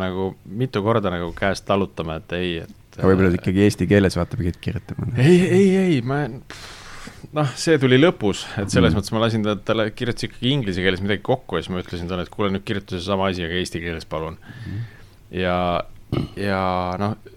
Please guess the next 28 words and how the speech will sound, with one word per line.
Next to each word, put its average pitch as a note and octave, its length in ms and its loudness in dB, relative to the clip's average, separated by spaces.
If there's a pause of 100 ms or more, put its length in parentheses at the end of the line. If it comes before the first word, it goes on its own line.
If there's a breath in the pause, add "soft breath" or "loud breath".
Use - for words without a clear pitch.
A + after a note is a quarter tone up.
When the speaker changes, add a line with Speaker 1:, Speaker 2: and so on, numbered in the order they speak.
Speaker 1:
see A2+ 140 -2
hakkaski C#3+ 420 -2
nagu F#2+ 120 -4
sealt, C3 240 0
et - 120 -20
kõigepealt A2+ 280 -2
ta G#2+ 80 -4
kirjutas A2 280 -2
mulle G#2 120 -4
terve A2+ 240 4
episoodi F2+ 480 -2
valmis F2 400 -2
ja F2 60 -10
siis F2 100 -8
ma G#2+ 100 -4
nagu, G#2 200 -2
ei, A2+ 360 0
et F2 160 -4
ma A#2 160 2
tahaks B2+ 180 4
nagu A2+ 160 0
kahte B2+ 400 4
lauset, A2+ 400 4
palun, F#2 300 0
ainult G2 240 -2
introsse G2+ 540 -6
nagu. D#2+ 240 -8 (840 loud breath)
Ja, F2+ 160 -4